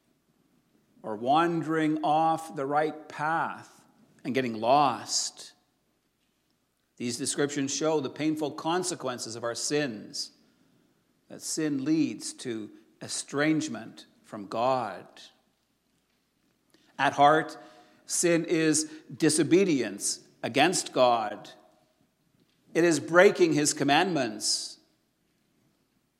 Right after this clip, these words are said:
Many of our sins involve hurting our husband or wife, our parents or children, our church community, our friends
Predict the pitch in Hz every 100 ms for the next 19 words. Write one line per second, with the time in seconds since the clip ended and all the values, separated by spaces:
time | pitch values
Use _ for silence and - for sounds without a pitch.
0 | _ 131 160 185 175 165 - 180 180 160
1 | 156 156 156 156 - 175 185 123 107 113
2 | 110 - 151 165 139 127 120 120 120 139
3 | 160 131 107 - - - - 143 143 -
4 | 180 185 170 123 - 135 123 - 165 185
5 | 151 131 107 101 - - _ _ - 147
6 | 151 - 202 208 - 147 127 123 127 123
7 | 123 - 160 165 165 117 104 107 -